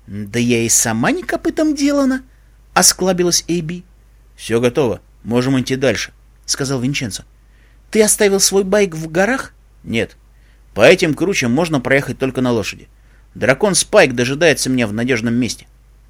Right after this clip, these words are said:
Беглецы снова припустили вверх по тропе, стараясь двигаться как можно быстрее. Десять минут спустя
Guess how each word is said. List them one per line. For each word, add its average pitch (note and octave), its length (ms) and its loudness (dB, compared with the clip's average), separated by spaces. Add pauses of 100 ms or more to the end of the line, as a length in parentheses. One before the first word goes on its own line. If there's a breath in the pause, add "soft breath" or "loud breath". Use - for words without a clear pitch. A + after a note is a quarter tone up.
(680)
Беглецы D3+ 400 -2
снова B3+ 280 2
припустили G3+ 480 -4
вверх F3+ 220 -2
по - 120 -6
тропе, D#3 360 -6 (200)
стараясь D3+ 360 2
двигаться D3+ 460 0
как D3 140 -6
можно C#3+ 260 -4
быстрее. A2 420 -8 (800)
Десять D3 340 2
минут C#3+ 200 -2
спустя A3 400 -2